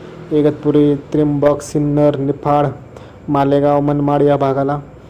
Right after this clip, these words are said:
जोरदार असा पाऊस आज पडताना दिसणार आहे. नंदुरबार जिल्ह्यामध्ये सुद्धा आपल्याला मध्यम ते जोरदार स्वरूपाचा पाऊस पडताना दिसू शकतो. धुळे आणि जळगावमध्ये सुद्धा आज आपल्याला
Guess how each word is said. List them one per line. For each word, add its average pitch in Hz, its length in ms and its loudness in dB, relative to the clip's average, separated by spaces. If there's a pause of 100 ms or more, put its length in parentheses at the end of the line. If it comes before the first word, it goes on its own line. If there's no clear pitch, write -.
(320)
जोरदार 147 320 2
असा 143 180 -2
पाऊस 143 260 2
आज 135 160 0
पडताना 143 360 -2
दिसणार 139 300 -2
आहे. 127 240 -2
नंदुरबार 143 400 2
जिल्ह्यामध्ये 139 520 0
सुद्धा 147 280 -2
आपल्याला 143 380 0 (520)
मध्यम 143 440 2
ते 143 100 4
जोरदार 143 320 2
स्वरूपाचा 143 380 0
पाऊस 147 240 0
पडताना 139 380 -2
दिसू 139 260 -2
शकतो. 131 320 -6 (500)
धुळे 147 160 4
आणि 147 200 2
जळगावमध्ये 147 540 0
सुद्धा 147 280 -4
आज 147 80 0
आपल्याला 143 440 -4